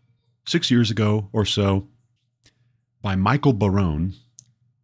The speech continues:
Senior Fellow Emeritus with A E I, published in the Washington Examiner. The title of the article is Our Three Baby Boomer Presidents. The article begins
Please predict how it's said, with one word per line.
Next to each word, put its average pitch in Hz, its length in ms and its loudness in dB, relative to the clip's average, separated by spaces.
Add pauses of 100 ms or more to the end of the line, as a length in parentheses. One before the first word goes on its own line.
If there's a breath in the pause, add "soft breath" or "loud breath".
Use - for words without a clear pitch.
(140)
Senior 113 320 0
Fellow 101 360 -2
Emeritus 92 800 -2 (520)
with 87 260 -4
A 98 120 -4
E 110 280 -4
I, 90 380 -4 (640)
published 143 480 0 (200)
in 107 400 0 (240)
the 104 100 0
Washington 107 600 0
Examiner. 90 580 0 (560 loud breath)
The 101 300 -2
title - 400 0
of 113 100 -4
the 113 80 -2
article 101 420 -2
is 95 320 -2
Our 87 160 -2
Three 120 400 0
Baby 98 360 -2
Boomer 82 420 -2 (160)
Presidents. 73 640 -6 (840)
The 110 120 -2
article 113 300 2
begins 90 540 0